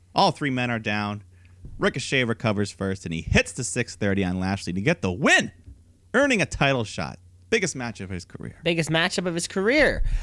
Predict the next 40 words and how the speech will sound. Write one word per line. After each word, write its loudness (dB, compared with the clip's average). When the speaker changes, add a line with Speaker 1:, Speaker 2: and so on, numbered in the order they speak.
Speaker 2:
Um, 6
Speaker 1:
Yeah. 2
Speaker 2:
Jerry 4
Lawler 6
killed 4
this 2
one -2
for 0
me. -2
Okay, 2
so 4
I 4
was 4
listening 4
to 0
this. 2
Speaker 1:
<laughs> -14
Like, 0
killed 2
it 0
in 2
a 0
good 0
way 2
or 2
bad 0
way? -12
Speaker 2:
Bad 0
way. -14
Oh, 6
yeah, 6
I 4
guess 0
I, 2
I 0
should -4
have -8
specified -4
that. 0
Speaker 1:
<laughs> -8